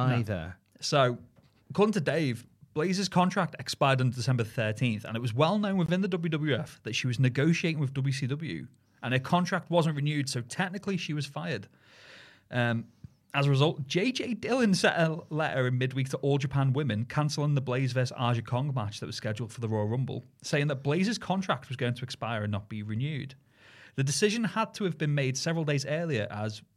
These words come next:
Speaker 2: remember, uh, Aja Kong beat the fuck out of Chaparita Asari on Raw?
Speaker 1: Yeah.
Speaker 2: And they
Speaker 1: And
Speaker 2: basically didn't talk about it, did they? They were just like, "Oh, she punched her in the face."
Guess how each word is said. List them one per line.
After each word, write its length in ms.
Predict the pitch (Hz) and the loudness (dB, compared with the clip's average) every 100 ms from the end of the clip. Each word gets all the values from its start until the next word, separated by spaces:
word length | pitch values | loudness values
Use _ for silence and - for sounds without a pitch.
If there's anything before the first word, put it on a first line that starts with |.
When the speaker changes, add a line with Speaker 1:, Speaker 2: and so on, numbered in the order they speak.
| - - | -20 -6
Speaker 2:
remember, 300 | 156 151 143 131 | 0 2 2 0
uh, 160 | 127 123 | 0 2
Aja 220 | 135 131 | 4 2
Kong 280 | 131 131 135 135 | 4 2 2 0
beat 180 | 131 117 | -4 -6
the 40 | - | -8
fuck 340 | - 139 - | -4 -4 0
out 80 | 123 | 0
of 60 | 127 | 0
Chaparita 640 | - 135 131 120 131 117 | 0 0 2 2 2 2
Asari 520 | 107 120 123 127 117 | 0 -2 0 0 2
on 120 | 104 | 2
Raw? 320 | 107 117 110 - | 2 2 0 2
Speaker 1:
Yeah. 280 | 175 269 381 480 480 453 | 6 6 8 6 6 6
Speaker 2:
And 440 | 226 143 147 95 | 6 8 6 4
they 60 | 135 | 0
Speaker 1:
And 120 | - - - | 0 -8 -16
Speaker 2:
basically 600 | - 82 202 233 107 104 - _ | -10 -2 2 2 2 0 -6 _
didn't 320 | 107 101 107 | -2 0 -2
talk 300 | 104 113 127 127 | -2 2 2 2
about 220 | 123 117 | 2 2
it, 60 | 113 | 0
did 180 | 127 131 | -2 0
they? 140 | 120 | -2
They 100 | 110 | 0
were 60 | 120 | -2
just 140 | 131 | 0
like, 100 | 165 | 2
"Oh, 140 | 240 196 | 4 4
she 100 | - | 4
punched 280 | 151 135 | 4 6
her 40 | 151 | 4
in 60 | |
the 60 | 147 | 2
face." 340 | 214 226 - | 2 0 -2